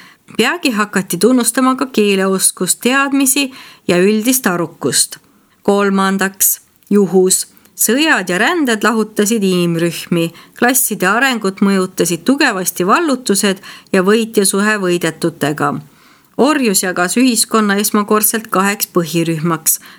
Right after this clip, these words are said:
vabadeks inimesteks ja orjadeks. Neljandaks, majanduslikud põhjused. Rikkad ja vaesed. Rikkus ja orjade omamine sai ühe ühiskonnaklassi tekkimise aluseks. Viiendaks,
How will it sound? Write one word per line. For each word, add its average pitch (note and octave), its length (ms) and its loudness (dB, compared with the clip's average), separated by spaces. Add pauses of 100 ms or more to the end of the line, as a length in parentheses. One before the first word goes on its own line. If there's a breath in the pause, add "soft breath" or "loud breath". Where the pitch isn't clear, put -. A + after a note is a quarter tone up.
(120)
vabadeks D#4 560 0
inimesteks C#4 720 0 (120)
ja C#4 120 2
orjadeks. E3 800 -2 (560)
Neljandaks, G3+ 720 0 (240 loud breath)
majanduslikud F3+ 880 0
põhjused. D#3+ 640 -2 (320 loud breath)
Rikkad A3+ 480 0
ja C#4 80 0
vaesed. A#3 560 -2 (240 loud breath)
Rikkus G#3+ 460 0
ja G3 100 2
orjade A3+ 320 0
omamine G#3+ 540 2
sai F3+ 420 0
ühe D4 400 0
ühiskonnaklassi F3+ 960 -2
tekkimise B3 560 0
aluseks. F3 800 -2 (800 soft breath)
Viiendaks, G3+ 720 0